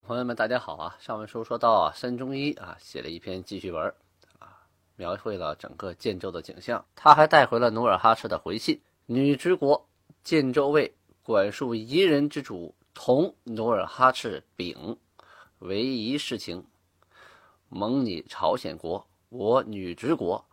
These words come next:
二国往来行走迎好。”等等等等等等啊，后边我就不读了。在前面这段的意思是说呀，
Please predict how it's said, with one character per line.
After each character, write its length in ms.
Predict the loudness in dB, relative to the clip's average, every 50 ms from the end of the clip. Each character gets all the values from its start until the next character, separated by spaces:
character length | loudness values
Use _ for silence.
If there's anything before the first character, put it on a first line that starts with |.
| _ _ _
二 200 | 0 0 0 0
国 300 | 0 0 2 2 2 4
往 280 | 4 2 2 2 0 0
来 180 | 0 2 2
行 300 | 0 -2 -4 -8 -8 -6
走 240 | -6 -6 -6 -6 -6
迎 240 | -8 -8 -8 -6 -8
好。” 240 | -8 -10 -12 -14 _ _ _ _
等 220 | -6 -6 -6 -6 -8
等 180 | -10 -10 -8
等 160 | -10 -12 -12
等 140 | -10 -12 -14
等 160 | -14 -12 -10
等 100 | -10 -10 -10 -12 _ _
啊， 240 | -6 -4 -4 -4 -4 _ _ _ _ _ -20 -20 -20 -20 _
后 160 | -8 -6 -4
边 160 | -2 -2 -2 -4
我 100 | -4 -8
就 120 | -12 -16 -16
不 120 | -16 -16
读 160 | -14 -8 -6
了。 120 | -6 -6 -6 _ _ -20 _ _ _ -20 -20 _ _ _ _ _ _
在 120 | _ -10 -4
前 180 | 0 0 0
面 80 | 2 0
这 100 | 0 4
段 160 | 6 6 6
的 60 | 6
意 160 | 4 2 0
思 180 | 0 -2 -6 -8
是 140 | -8 -8 -6
说 180 | -2 0 0
呀， 160 | 0 0 -2